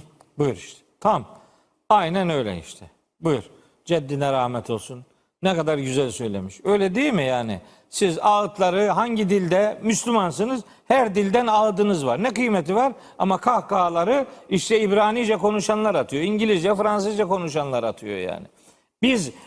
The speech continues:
biz bu imamımızdan, bu rehberimizden ayrı düştüğümüz sürece bu, bu feryadü figan artarak devam edecektir. Kimsenin mezhebine dediğimiz bir şey yok.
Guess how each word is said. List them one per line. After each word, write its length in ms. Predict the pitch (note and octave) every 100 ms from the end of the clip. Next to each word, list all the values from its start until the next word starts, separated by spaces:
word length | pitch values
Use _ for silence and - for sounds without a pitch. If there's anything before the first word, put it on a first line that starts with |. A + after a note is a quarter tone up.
| -
biz 340 | C3 A3+ A#3 F#3
bu 120 | B3
imamımızdan, 1080 | G#3+ G#3 G3 F#3+ F#3 F3 C#3+ F3 D#3 A2+
bu 120 | C#3 G3
rehberimizden 760 | E3+ C#3 F3 F3 F3 D3+ E3+
ayrı 340 | D3+ E3 E3+ D#3
düştüğümüz 500 | D#3 - E3 G3 F3
sürece 540 | F3 C#3+ A#2 F3 F#3+ - _ _ _
bu, 400 | C3+ F#3 G#3 F3+ D3
bu 360 | F#3 G3+ F#3
feryadü 600 | E3 E3+ E3 F#3 F#3 E3+
figan 480 | D#3 E3+ D#3+ C#3+ F3
artarak 560 | D#3 D3+ C#3 F#3 D#3+ A#2
devam 340 | C#3 E3 D#3
edecektir. 560 | A#2+ G#2 G2 F2 - E2 _ _ _ _ _
Kimsenin 400 | C4 A#3 B3+ A#3+
mezhebine 580 | G#3+ G#3+ G#3 G#3+ A3 G3
dediğimiz 420 | G#3 G#3+ G#3 F#3
bir 60 | F3+
şey 160 | G#3+
yok. 320 | G#3+ F#3+ -